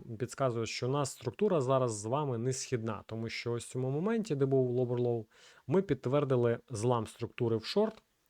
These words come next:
забрали ай ді ем, да, там забрали якийсь блок після ай ді ему, тобто це така висхідна зараз невеличка структура,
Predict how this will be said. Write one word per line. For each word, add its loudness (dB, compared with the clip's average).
забрали 2
ай 2
ді 2
ем, 2
да, -2
там -8
забрали 0
якийсь -8
блок -4
після -4
ай 0
ді 0
ему, 0
тобто 0
це -6
така 0
висхідна 0
зараз -6
невеличка -4
структура, -6